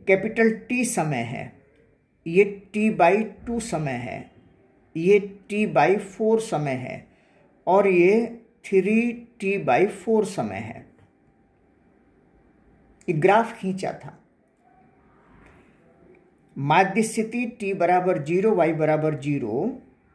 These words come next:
और इसके लिए कला,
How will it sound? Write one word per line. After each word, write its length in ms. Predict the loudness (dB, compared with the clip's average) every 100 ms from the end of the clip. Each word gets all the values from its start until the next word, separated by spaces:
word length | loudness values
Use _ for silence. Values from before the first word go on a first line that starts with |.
| _ _ _ _ _
और 240 | 2 2 0
इसके 320 | -2 0 2
लिए 200 | 2 2
कला, 920 | -2 -6 0 4 4 4 2 -2 -10